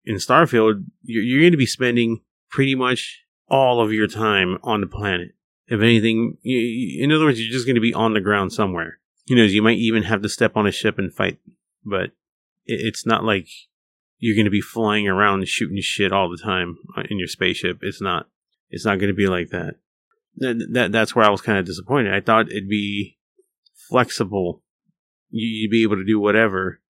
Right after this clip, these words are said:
So, yeah, that, that is just not a thing. If anything, it, it's like I was telling a friend.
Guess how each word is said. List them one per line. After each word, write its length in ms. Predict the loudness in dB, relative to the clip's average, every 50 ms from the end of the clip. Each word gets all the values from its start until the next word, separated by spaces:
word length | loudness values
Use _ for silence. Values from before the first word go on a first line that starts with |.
| _ _ _
So, 500 | _ -8 -4 -4 -2 -2 -4 -6 -8 -12 _ _ _ _ _ _ _ _ _ -6
yeah, 200 | -2 0 2 2
that, 200 | 2 2 0 0 0
that 160 | 0 -2 -2 -6 -12 _ _ -14 -14 -14 -14 _ _ _ -14
is 200 | -10 -10 -8 -8
just 140 | -8 -8 -6
not 140 | -4 -4 -4
a 40 | -6
thing. 200 | -6 -10 -12 -12 -18 _ _ _ _ _ _ _ _ _ -6
If 200 | -6 -6 -6 -4 -2
anything, 540 | 0 2 4 4 4 4 2 0 -2 -4 -4
it, 260 | -4 -2 -4 -4 -4 -6 _ _ _ _ _ _ _ _
it's 180 | -6 -4 -2
like 120 | -2 0 2
I 100 | 2 2
was 140 | 2 0
telling 240 | 0 0 0 2 2
a 60 | 0
friend. 380 | -2 -2 -4 -4 -4 -4 -6